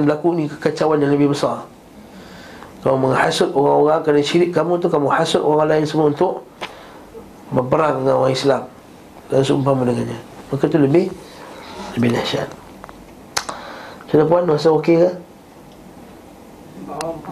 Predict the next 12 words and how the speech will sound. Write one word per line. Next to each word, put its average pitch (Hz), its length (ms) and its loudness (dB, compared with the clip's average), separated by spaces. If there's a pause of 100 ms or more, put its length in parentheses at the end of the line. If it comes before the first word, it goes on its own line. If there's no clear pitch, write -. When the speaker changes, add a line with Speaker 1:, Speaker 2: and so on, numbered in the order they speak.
(640)
Speaker 2:
boleh 170 240 -12
lah. 165 160 -8 (260)
Speaker 1:
Boleh 139 360 4
lah. 151 160 4 (340)
Tak. - 240 2
Speaker 2:
Tapi 247 160 -6
maksud 220 400 -6
saya, 175 560 -4
macam 214 300 -6 (100)
orang, 190 320 -8 (320)
orang 202 320 -6
yang, 180 180 -8